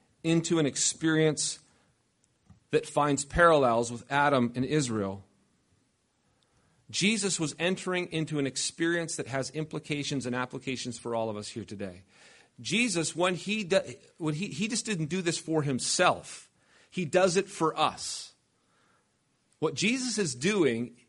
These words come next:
is undoing what we have done.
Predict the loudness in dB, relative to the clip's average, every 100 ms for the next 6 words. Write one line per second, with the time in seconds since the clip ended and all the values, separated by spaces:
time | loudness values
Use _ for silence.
0 | _ -4 -4 0 2 4 4 2 2 0
1 | -4 -10 -16 _ _ -2 -2 -2 0 2
2 | 0 -2 2 2 2 -2